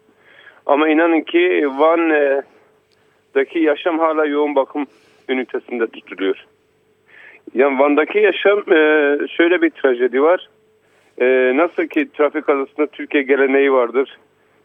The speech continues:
E, insanlar yaka paça çıkarılır o kazada. Van'daki insanlar, yani deprem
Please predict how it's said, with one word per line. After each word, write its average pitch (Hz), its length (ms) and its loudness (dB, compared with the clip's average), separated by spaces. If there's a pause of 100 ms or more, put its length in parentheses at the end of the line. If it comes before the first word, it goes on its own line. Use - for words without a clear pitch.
(100)
E, 127 140 0
insanlar 135 720 0 (520)
yaka 131 260 -4
paça 127 300 -2
çıkarılır 110 580 -2
o 123 120 -10
kazada. 127 520 -2 (680)
Van'daki 143 460 2 (500)
insanlar, 147 680 0 (260)
yani 135 280 0
deprem 156 460 0